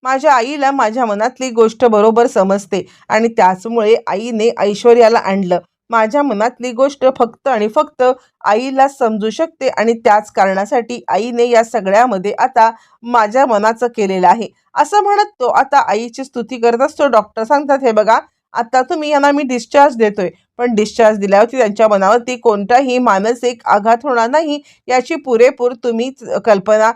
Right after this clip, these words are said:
देतो आणि पुरेपूर तुम्ही आता त्याची काळजी घ्या." यावरती आता इकडे सुमित्रा म्हणते, "हो, त्याच्या मनावरचा कोणताही आघात आम्ही त्याला होऊ देणार नाही," असं म्हणत सुमित्रा डॉक्टरांशी बोलते. त्यानंतर जानकी बाहेर येते आणि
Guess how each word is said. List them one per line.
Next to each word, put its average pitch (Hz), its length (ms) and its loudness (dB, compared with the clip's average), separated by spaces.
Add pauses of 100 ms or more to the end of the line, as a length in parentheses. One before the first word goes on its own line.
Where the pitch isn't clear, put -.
(280)
देतो 247 260 0
आणि 247 200 2
पुरेपूर 247 560 0
तुम्ही 226 240 -2
आता 254 220 0
त्याची 240 280 -2
काळजी 202 400 0
घ्या." 185 180 -4 (340)
यावरती 202 640 -2
आता 190 220 -2
इकडे 220 240 -2
सुमित्रा 202 440 0
म्हणते, 233 260 2
"हो, 226 220 0 (300)
त्याच्या 240 260 -2
मनावरचा 240 540 0
कोणताही 220 640 -2
आघात 214 360 0 (120)
आम्ही 196 200 -2
त्याला 202 220 -2
होऊ 196 260 -2
देणार 190 280 0
नाही," 202 280 -2 (280)
असं 262 260 -4
म्हणत 302 240 0
सुमित्रा 247 480 0
डॉक्टरांशी 220 580 -4
बोलते. 269 380 -2 (320)
त्यानंतर 226 480 0
जानकी 196 400 -2
बाहेर 208 300 0
येते 247 300 -2
आणि 233 220 -6